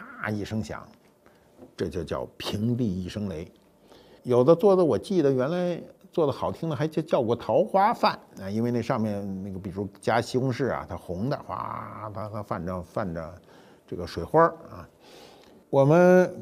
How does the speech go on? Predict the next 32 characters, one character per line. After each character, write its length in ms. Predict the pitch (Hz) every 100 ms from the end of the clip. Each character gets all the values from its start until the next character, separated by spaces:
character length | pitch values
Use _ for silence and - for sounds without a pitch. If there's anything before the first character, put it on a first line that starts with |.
| -
跟 140 | 190
饼 240 | 190 101 101
铛 320 | 147 165 160 - _
有 100 | 131
点 140 | 135 98
接 220 | - 147
近 160 | 151
的 60 | 113
一 100 | 104
个 100 | 120
东 240 | 120 123 127
西 140 | 120
叫 180 | 139 - - - _ _ _ _ _
袄 320 | 196 98 85 82
子。 100 | - - - - _ _ _ _ -
袄 260 | 247 160
子 180 | 117 117
呢， 280 | 110 107 101
是 240 | - 123
指 280 | - - 71
啊， 280 | 69 90 - _ _ _ -
有 100 | 139
点 140 | 165
像 120 | 156
饼 160 | 110 80
铛 160 | 139 165
扣 280 | - - 427
过 140 | - 71
来， 140 | - - _
但 160 | 180 180
是 120 | 160
呢， 240 | 143 131